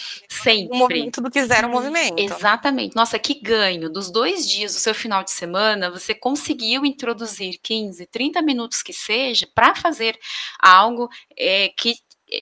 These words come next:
Speaker 1: seja cuidar de você mesmo. Isso é ótimo, é sensacional, né? Então, ma-, mas só tomar cuidado, porque não é pegar um ou dois dias na semana pra ficar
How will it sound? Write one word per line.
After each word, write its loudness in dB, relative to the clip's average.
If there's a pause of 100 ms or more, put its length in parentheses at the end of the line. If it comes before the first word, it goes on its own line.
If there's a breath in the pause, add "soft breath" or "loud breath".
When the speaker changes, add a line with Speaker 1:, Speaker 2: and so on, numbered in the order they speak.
Speaker 1:
seja 2
cuidar 2
de -6
você -6
mesmo. -8
Isso -4
é 2
ótimo, 4
é -8
sensacional, -4 (380)
né? 0 (420 loud breath)
Então, -2
ma-, -8
mas -2
só 2
tomar -2
cuidado, 0
porque -4
não -2
é 2
pegar 0
um -8
ou -6
dois -4
dias -4
na -12
semana -4
pra -2
ficar 4